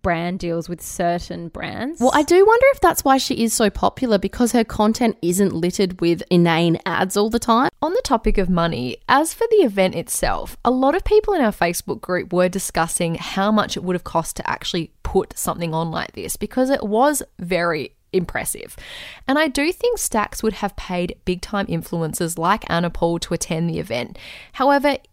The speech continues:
Speaker 3: in the case of the smaller influencers, I actually just think they would have received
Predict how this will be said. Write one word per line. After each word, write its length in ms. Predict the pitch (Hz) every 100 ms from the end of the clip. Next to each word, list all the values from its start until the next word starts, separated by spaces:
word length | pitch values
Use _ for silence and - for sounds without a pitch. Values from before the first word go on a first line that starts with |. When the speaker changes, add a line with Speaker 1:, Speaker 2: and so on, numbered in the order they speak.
| _ -
Speaker 3:
in 140 | 320
the 60 | 415
case 300 | 392 403 359
of 80 |
the 80 | 226
smaller 460 | - 170 170 214 226
influencers, 800 | 170 - - 160 - - 180 -
I 160 | 285 381 523
actually 220 | - 415
just 180 | 349 -
think 160 | 247 233
they 100 | 208
would 140 | 190
have 180 | 185 180
received 540 | 175 - 170 165 -